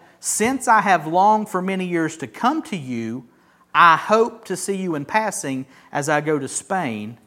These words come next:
and to be helped on my journey there by you once I have enjoyed your company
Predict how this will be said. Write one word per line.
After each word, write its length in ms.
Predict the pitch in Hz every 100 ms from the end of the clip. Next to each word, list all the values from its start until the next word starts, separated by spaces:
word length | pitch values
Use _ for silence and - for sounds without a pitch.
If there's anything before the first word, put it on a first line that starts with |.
| _ _ _ _
and 140 | 131
to 60 | 135
be 120 | 131
helped 320 | 117 160 160
on 100 | 147
my 120 | 135 123
journey 300 | 143 131 127
there 160 | 117
by 180 | 117 131
you 220 | 117 117
once 240 | 110 117 117
I 60 |
have 160 | 110 107
enjoyed 400 | 107 101 98 95
your 100 | 82
company 580 | - 185 175 78 73